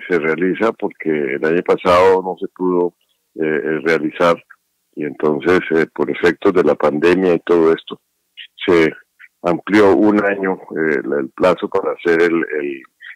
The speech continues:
el congreso y se va a realizar el último día de, de no-, eh, noviembre y primer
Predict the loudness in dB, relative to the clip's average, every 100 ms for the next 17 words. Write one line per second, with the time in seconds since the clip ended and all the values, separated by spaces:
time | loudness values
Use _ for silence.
0 | -10 -8 0 4 6 4 4 0 0 0
1 | 0 2 2 2 2 2 2 0 -14 -16
2 | -6 -4 -4 -2 0 2 4 4 4 4
3 | 2 -2 _ -6 -4 -4 -8 _ -14 -4
4 | -2 0 -2 -2 -2 0 2 2 2 2
5 | 2 0 -4 -2 0